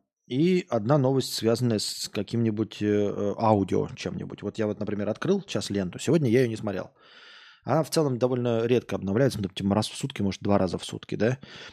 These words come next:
Я читаю, там вот политота, потом новости, вот, да. М, политота, политота. Apple впервые представит iPad Air, iPad Pro двадцать четвёртого в двух размерах. То есть вот новость про iPad.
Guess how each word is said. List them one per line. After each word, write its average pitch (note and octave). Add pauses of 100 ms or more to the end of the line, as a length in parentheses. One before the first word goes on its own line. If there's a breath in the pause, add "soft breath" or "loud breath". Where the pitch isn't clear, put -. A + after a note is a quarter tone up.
(140 loud breath)
Я D3+
читаю, -
там G#2
вот G#2+
политота, C#3
потом A#2
новости, G2+
вот, F#2+
да. C3 (420 loud breath)
М, -
политота, G#2
политота. A#2+
Apple E3+
впервые C3
представит A#2+
iPad G#2
Air, C#3+
iPad A2+
Pro D#3
двадцать A2
четвёртого D#3
в F#2
двух B2
размерах. F#2+
То -
есть -
вот D3
новость B2+
про G2
iPad. -